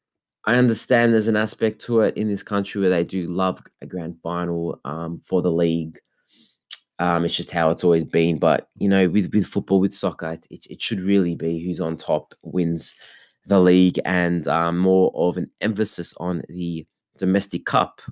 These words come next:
um, because the F F A Cup, it's structured so brilliantly, but let's, let's be honest, no one really cares that much because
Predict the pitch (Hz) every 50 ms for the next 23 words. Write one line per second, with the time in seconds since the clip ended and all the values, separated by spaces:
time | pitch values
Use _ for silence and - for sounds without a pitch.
0 | - - 80 85 87 85 82 80 76 73 76 - 95 87 80 95 - 98 117 -
1 | 117 95 - - 87 82 80 - - - 110 95 - - - _ _ _ _ _
2 | - - - - - - 147 - - - - - - - - 143 139 95 - 107
3 | 110 123 123 123 113 80 78 90 87 87 80 87 78 - 87 104 - - - -
4 | 92 - - - 90 92 85 90 87 - - 110 110 113 110 95 87 90 95 92
5 | 90 87 - - 92 87 87 82 80 73 80 82 80 - - - - - - -
6 | 120 110 95 85 78 -